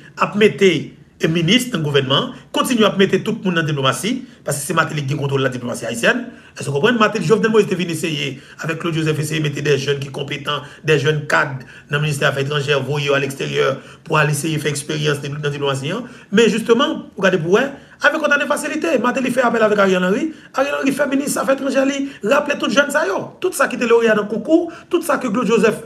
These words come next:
et président Jovenel Moïse était baillé, et, et la, la, la, la, la, la décréance, yo. Vous comprenez ? Mais justement, yo rappelé yo. Ge-, yo, yo, yo, yo rappelé yo rentrer dans le pays, hein. Yo pas quitté yo dehors. Parce que qui s'est passé, c'est justement, c'est effacer tout ça que Jovenel Moïse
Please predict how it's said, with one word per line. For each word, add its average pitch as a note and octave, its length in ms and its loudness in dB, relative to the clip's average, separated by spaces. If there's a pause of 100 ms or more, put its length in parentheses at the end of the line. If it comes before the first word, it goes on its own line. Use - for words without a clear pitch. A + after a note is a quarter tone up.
et G#3+ 340 8
président G#3 320 0 (200)
Jovenel A3+ 280 4
Moïse G#3 140 6
était G#3+ 100 0
baillé, F#3+ 380 2 (300)
et, G3+ 60 6
et G#3+ 160 6
la, G3+ 240 2
la, G3 180 2
la, G3 160 4
la, G#3 200 0
la, G3+ 160 0
la F#3 120 2
décréance, F3+ 440 0
yo. E4 240 -4 (260)
Vous G#3+ 80 -2
comprenez ? B3+ 460 2 (540)
Mais G3+ 100 6
justement, A#3+ 360 2
yo G#3 160 6
rappelé F3+ 300 0
yo. F#3 220 -2 (640)
Ge-, G#3+ 300 6
yo, A#3 160 2
yo, A#3 160 2
yo, B3+ 240 4
yo C4+ 140 4
rappelé C4+ 260 2
yo D4 80 -2
rentrer D#4 240 -2
dans E4 80 -4
le E4+ 80 -6
pays, E4 160 0
hein. E4 180 -6 (380)
Yo G#3 80 2
pas A#3 120 0
quitté C4+ 160 -4
yo C4 80 2
dehors. D#4 380 -2 (100)
Parce A3+ 120 0
que - 80 -8
qui B3+ 80 0
s'est A#3+ 120 0
passé, D#4 320 0 (160)
c'est C#4 500 -4 (380)
justement, C4 480 0
c'est C4+ 340 0
effacer D4 520 0
tout C#4 140 -2
ça A#3 100 -2
que A3 60 2
Jovenel G#3+ 200 4
Moïse F#3 160 2